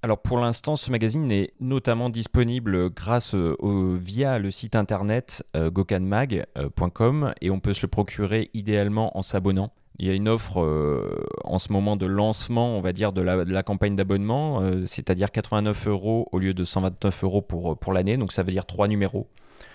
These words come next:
C'est des gros numéros, hein. Un mooc, c'est, euh, une contraction d'un magazine et d'un livre, donc, euh, MacBook. Donc c'est des, des, des beaux, euh, pavés de cent cinquante pages, euh, j'ai pu en consulter un, hein, avec une couverture, euh, en vernis sélectif.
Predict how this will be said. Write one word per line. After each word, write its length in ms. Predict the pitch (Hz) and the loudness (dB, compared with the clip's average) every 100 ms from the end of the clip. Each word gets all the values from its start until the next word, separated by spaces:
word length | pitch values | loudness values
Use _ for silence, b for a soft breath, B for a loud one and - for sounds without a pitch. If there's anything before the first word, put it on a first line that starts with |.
| B B B | B B B
C'est 160 | - 104 | -4 0
des 60 | |
gros 180 | 101 117 | 2 2
numéros, 420 | 123 117 113 147 | 2 0 0 2
hein. 140 | 104 107 | 2 2
Un 80 | 104 | 4
mooc, 320 | 131 143 101 92 | 2 2 -2 -2
c'est, 360 | - 98 95 | 0 0 2
euh, 160 | 87 90 | 2 0
une 120 | 95 | 0
contraction 640 | 110 101 101 - - 123 | -4 -2 -2 -2 -2 0
d'un 300 | 117 92 87 | 2 0 2
magazine 500 | 90 95 101 98 113 | 0 0 0 0 0
et 100 | 110 | 0
d'un 180 | 98 90 | 2 0
livre, 380 | 87 160 117 78 - - | 0 0 -2 -6 -10 -8
donc, 300 | 82 82 82 | -4 -2 0
euh, 100 | 78 | 2
MacBook. 640 | 90 98 90 110 160 - B B B B B - | 2 2 0 -2 -2 -8 B B B B B -10
Donc 280 | 104 92 - | -2 -2 0
c'est 260 | - 95 | 0 0
des, 640 | 90 90 85 80 78 76 71 | 0 0 0 0 0 -2 -2
des, 240 | 87 82 | -2 0
des 120 | 90 | -2
beaux, 420 | 87 107 135 135 110 | -4 -2 0 0 0
euh, 220 | 90 92 | -2 -4
pavés 420 | 120 101 113 120 | -2 -2 0 -2
de 400 | 101 80 80 78 76 | 0 0 0 -2 -2
cent 160 | 113 | -2
cinquante 340 | - 107 95 87 | 0 0 0 0
pages, 460 | 110 127 127 107 | 0 0 0 -2
euh, 180 | 80 76 | -2 0
j'ai 140 | 76 | -2
pu 100 | - | 0
en 80 | 92 | -2
consulter 460 | 87 90 87 - 87 | 0 -2 -4 -2 0
un, 100 | 120 | 2
hein, 180 | 95 - | 0 -2
avec 260 | 90 90 - | 0 0 -2
une 80 | |
couverture, 540 | 90 92 92 - 98 87 | -2 0 0 0 -2 0
euh, 240 | 76 71 | -2 -2
en 120 | 69 80 | -2 0
vernis 260 | 90 87 | 0 0
sélectif. 560 | - 80 - 123 131 | 0 -2 0 -2 -2